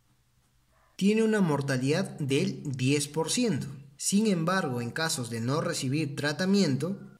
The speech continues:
la mortalidad es alrededor del treinta a sesenta por ciento. Y en casos de peste neumónica, llegar hasta el cien por ciento de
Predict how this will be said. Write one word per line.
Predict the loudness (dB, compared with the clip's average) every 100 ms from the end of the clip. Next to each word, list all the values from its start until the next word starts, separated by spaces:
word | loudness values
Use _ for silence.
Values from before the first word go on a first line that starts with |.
| -4
la | 0 2
mortalidad | 2 2 2 0 0 0 0 -4 -4
es | -2
alrededor | -2 -2 0 0 0 -2 -4
del | -2 -4 -2
treinta | 0 2 0 -2 -4
a | -4
sesenta | -4 -2 -2 -2 -2 -4 -6 -18 -20 -8
por | -4 0
ciento. | 2 2 0 -6 -14 -20 _
Y | 0
en | 4 4
casos | 4 2 0 -2
de | -6
peste | -4 0 2 0 -4 -4
neumónica, | -2 2 4 4 4 2 0 -4 -4
llegar | -2 0 2 0 -2
hasta | -4 -4 -4
el | -2
cien | 2 2 2
por | -2
ciento | 0 0 0 -2 -2
de | 0 0 0 -6